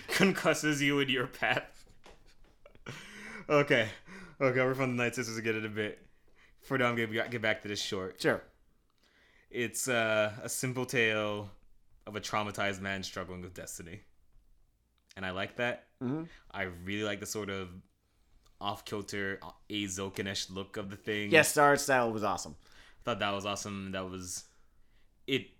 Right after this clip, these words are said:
Speaker 1: plots on very well to this sort of wanderer in a strange place kind of plot.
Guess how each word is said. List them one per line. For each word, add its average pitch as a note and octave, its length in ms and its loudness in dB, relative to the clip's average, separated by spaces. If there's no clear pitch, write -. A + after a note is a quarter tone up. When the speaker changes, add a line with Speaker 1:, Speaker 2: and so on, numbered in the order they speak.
Speaker 1:
plots D3+ 420 4
on B2 500 2
very A2 280 0
well G#2 340 0
to G#2+ 240 -6
this G2 440 -4
sort G#2 440 -2
of F#2+ 380 -6
wanderer G2+ 600 0
in G2+ 140 -2
a G2+ 60 0
strange G2+ 520 -2
place G2+ 360 -4
kind G2+ 260 -2
of G2 220 -8
plot. G2+ 340 -2